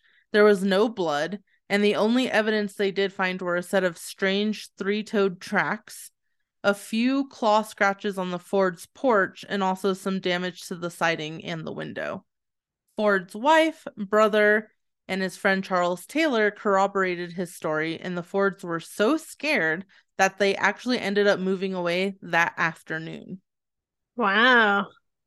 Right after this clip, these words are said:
Speaker 2: That's
Speaker 1: They were not
Speaker 2: scary.
Speaker 1: messing around.
Speaker 2: No, they weren't.
Speaker 1: But like I said, th-, if their story is true, that he got scratches from it.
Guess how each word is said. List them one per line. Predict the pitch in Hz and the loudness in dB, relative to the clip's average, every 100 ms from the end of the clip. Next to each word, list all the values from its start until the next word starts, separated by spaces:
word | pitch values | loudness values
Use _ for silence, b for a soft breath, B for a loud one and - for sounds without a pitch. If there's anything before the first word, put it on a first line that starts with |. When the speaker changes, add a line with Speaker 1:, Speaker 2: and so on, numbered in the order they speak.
| _ _ _ _ | _ _ _ _
Speaker 2:
That's | 233 233 | 2 4
Speaker 1:
They | 180 | 4
were | 170 | 2
not | 175 | 2
Speaker 2:
scary. | 165 180 | 2 2
Speaker 1:
messing | 165 - 165 | -4 -8 -10
around. | 156 85 113 208 | -10 -8 -4 -2
Speaker 2:
No, | 208 226 | 2 2
they | 233 | 4
weren't. | 226 190 185 - _ _ _ _ _ _ _ _ - | 4 2 -2 -10 _ _ _ _ _ _ _ _ 2
Speaker 1:
But | 247 | 4
like | 240 277 | 6 6
I | 285 | 4
said, | 277 254 262 226 - _ _ _ _ _ _ 180 185 | 4 4 2 2 -8 _ _ _ _ _ _ -20 -18
th-, | - - | -16 -2
if | 226 226 - - _ _ _ _ - | 0 0 -6 -20 _ _ _ _ -4
their | 196 240 277 | 4 4 4
story | - 285 277 | 2 2 2
is | 254 240 | 0 -4
true, | - 330 330 208 208 294 - _ _ _ _ _ _ _ _ _ _ _ _ 185 | -6 0 2 4 2 -2 -8 _ _ _ _ _ _ _ _ _ _ _ _ -6
that | 202 | -4
he | 190 247 240 | -2 0 2
got | 269 262 - | 2 0 -4
scratches | - 226 262 254 160 147 175 - | -6 -4 -4 -4 -6 -6 -8 -8
from | 180 165 | -6 -6
it. | 156 143 | -6 -12